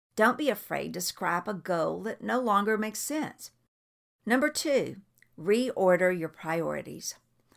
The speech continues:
What's important now? Which opportunities and relationships matter most? It's important to make room in your life today for your future. Ever notice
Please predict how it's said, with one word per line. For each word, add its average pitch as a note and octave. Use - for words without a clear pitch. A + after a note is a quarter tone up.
What's C#4
important F#3
now? G3+
Which B3
opportunities A3+
and G3
relationships G3+
matter F3+
most? C#4
It's E4
important B3+
to -
make G#3
room B3
in A#3
your G#3+
life G3
today E3
for F3+
your F#3
future. G#3
Ever D#4
notice E3+